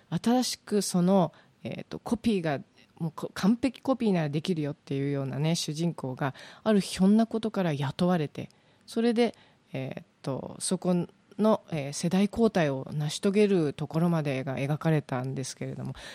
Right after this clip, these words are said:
その中に出てくる料理がまず全部美味しそうでしょ？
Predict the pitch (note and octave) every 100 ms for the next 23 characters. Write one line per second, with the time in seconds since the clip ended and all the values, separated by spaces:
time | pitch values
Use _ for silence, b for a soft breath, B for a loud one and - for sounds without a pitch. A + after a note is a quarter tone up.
0 | B - G#3 G#3+ A3+ A3 E3 D3+ E3+ F#3
1 | E3 D3+ D#3 G#3 A#3+ G3+ D#3 C#3+ C#3+ C3+
2 | C3 D#3 E3 C3 C3+ C#3 - - C#3 D#3+
3 | G#3+